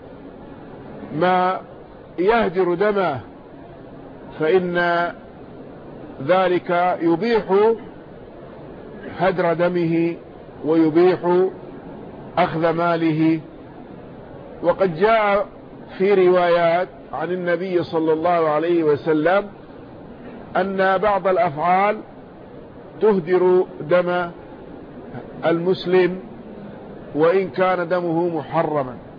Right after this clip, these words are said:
تبيحه وتحله. ومن هذه الأفعال كما جاء زنا بعد إحصان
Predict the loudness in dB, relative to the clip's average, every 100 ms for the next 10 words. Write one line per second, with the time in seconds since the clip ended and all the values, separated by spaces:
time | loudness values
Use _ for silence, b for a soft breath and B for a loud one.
0 | -18 -18 -18 -18 -16 -16 -6 0 4 4
1 | 4 2 4 6 4 2 -2 0 0 2
2 | 0 -4 -12 -16 -16 -16 -16 -16 -16 -16
3 | -14 -14 -12 -12 -14 -14 0 2 4 4
4 | 2 2 2 2 2 0 2 2 4 2
5 | 0 -2 -2 -2 2 2 2 0 0 0
6 | 0 0 0 -2 -2 -2 0 2 0